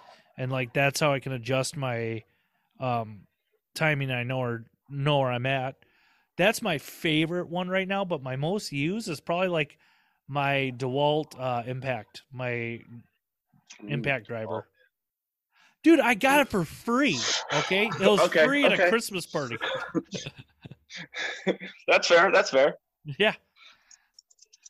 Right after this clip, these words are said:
Speaker 1: How about you? What's your favorite, what's your favorite moped tool right now? Besides a
Speaker 2: Uh,
Speaker 1: truing stand.
Speaker 2: Oh, that is not my favorite tool. <laughs> Um, I guess for, for basic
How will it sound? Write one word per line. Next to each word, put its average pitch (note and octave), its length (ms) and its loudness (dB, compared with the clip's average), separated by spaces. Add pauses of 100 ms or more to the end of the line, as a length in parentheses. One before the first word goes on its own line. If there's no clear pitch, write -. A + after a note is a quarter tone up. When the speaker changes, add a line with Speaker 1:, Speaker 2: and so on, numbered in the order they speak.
(340)
Speaker 1:
How F3 120 0
about G3 140 4
you? G3 160 4
What's E3+ 220 0
your F3 60 -4
favorite, E3+ 520 -2
what's D3+ 200 -8
your D#3 100 -6
favorite D#3+ 320 -4
moped C#3+ 340 -4
tool B2 220 -6
right B2 160 -8
now? A2+ 200 -10 (580)
Besides D#3+ 440 6
a G2+ 60 4
Speaker 2:
Uh, - 60 0
Speaker 1:
truing D#3+ 380 0
stand. A2+ 440 -8 (1500)
Speaker 2:
Oh, D3+ 160 6
that A#2+ 160 6
is G2+ 140 0
not G2+ 200 2
my D#2 140 -4
favorite C#2 340 -6
tool. A#1 220 -8 (420)
<laughs> - 680 0 (1000)
Um, C#3 600 4 (880)
I C#3 60 -2
guess G#3 220 0
for, D#3 480 6 (180)
for C#3 160 4 (100)
basic D#3 340 0